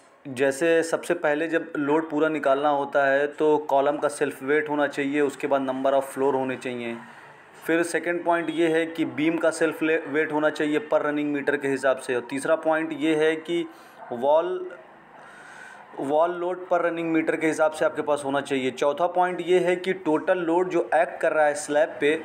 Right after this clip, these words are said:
dead load हो गया, live load हो गया, plus self वेट हो गया। एक notes हमने बनाई है, वो, वो ना note हमने एक लिखी है, उस note पे लिखा है, "Beside of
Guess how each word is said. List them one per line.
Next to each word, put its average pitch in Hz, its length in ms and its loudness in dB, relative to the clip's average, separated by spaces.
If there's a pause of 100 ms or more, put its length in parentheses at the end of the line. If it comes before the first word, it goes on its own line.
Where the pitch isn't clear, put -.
(140)
dead 156 200 -2
load 151 240 2
हो 147 80 6
गया, 147 140 2
live 143 340 0
load 147 220 2
हो 147 80 2
गया, 143 140 2
plus 143 220 -2
self 135 300 -2
वेट 123 140 0
हो 120 100 -4
गया। 113 200 0 (400)
एक 180 160 2
notes 170 440 0
हमने 156 180 -2
बनाई 131 300 2
है, 143 300 0 (220)
वो, 151 140 0
वो 160 340 -2
ना 180 140 0
note 185 480 0
हमने 151 280 -4
एक 143 100 -2
लिखी 135 340 -6
है, 143 80 2
उस 143 240 -4
note 151 320 -2
पे 160 60 -2
लिखा 135 300 -2
है, 143 200 0
"Beside 151 500 0
of 160 200 2